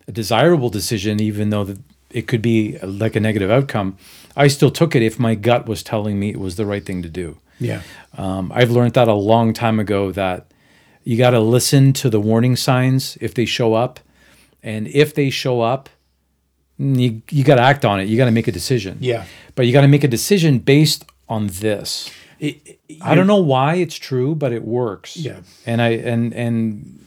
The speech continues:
Speaker 1: you know, we give people advice all the time, but sometimes we don't actually, actually listen to ourselves.
Speaker 2: True.
Speaker 1: And as soon as I started to listen to my own gut,
Speaker 2: Yeah.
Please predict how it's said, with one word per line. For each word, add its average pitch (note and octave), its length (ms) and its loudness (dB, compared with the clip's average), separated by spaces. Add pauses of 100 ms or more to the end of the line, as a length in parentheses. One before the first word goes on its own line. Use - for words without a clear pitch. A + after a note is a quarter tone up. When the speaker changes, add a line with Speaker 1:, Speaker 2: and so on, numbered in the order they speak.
(140)
Speaker 1:
you A#2+ 140 -4
know, A2+ 80 0
we A2 140 0
give A#2 180 2
people B2+ 280 0
advice A2+ 340 2
all A#2 100 0
the G#2+ 100 0
time, C#3+ 300 2
but G2 100 -2
sometimes A#2+ 520 -2
we A#2 160 -2
don't A#2+ 200 0
actually, A2+ 460 -4 (240)
actually A#2 380 0
listen A#2+ 240 2
to A#2+ 80 2
ourselves. C#3 480 -2 (260)
Speaker 2:
True. A2+ 260 0 (400)
Speaker 1:
And A#2 180 -2
as G#2+ 100 -2
soon F3+ 160 4
as F3+ 100 2
I E3 60 4
started D3 340 2
to C#3 100 2
listen B2+ 340 2
to F3+ 120 -2
my F3 140 0
own F3+ 160 0
gut, E3+ 240 0
Speaker 2:
Yeah. A#2 220 0